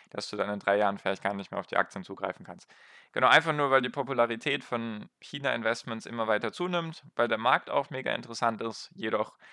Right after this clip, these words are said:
wenn die Politik da im Weg steht und du dann vielleicht irgendwann gar nicht mehr auf deine Aktien zugreifen kannst, weil du keine Möglichkeit hast, in Hongkong oder in Shanghai zu handeln, dann wird's halt irgendwie schwierig, dann die Aktien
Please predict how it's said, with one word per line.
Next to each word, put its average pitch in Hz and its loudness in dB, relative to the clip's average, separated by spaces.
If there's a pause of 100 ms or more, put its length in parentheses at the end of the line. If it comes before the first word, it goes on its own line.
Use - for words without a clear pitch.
(440)
wenn 117 0
die 110 -8
Politik 120 -4
da 120 2
im 117 -2
Weg 113 -4
steht 117 -2
und 107 -6
du 104 -6
dann 98 -2
vielleicht 101 -6
irgendwann 104 -4
gar 101 0
nicht 104 -10
mehr 104 0
auf 98 -4
deine 98 -6
Aktien 113 -2
zugreifen 104 0
kannst, 98 -4
weil 104 6
du 107 -2
keine 104 0 (540)
Möglichkeit 123 0
hast, 113 0
in 110 -8
Hongkong 113 -2
oder 104 0
in 101 -4
Shanghai 110 2
zu 123 -6
handeln, 110 -2
dann 95 -2
wird's - -8
halt 98 0
irgendwie 101 -6
schwierig, 104 -4
dann - -4
die 98 -2
Aktien 101 0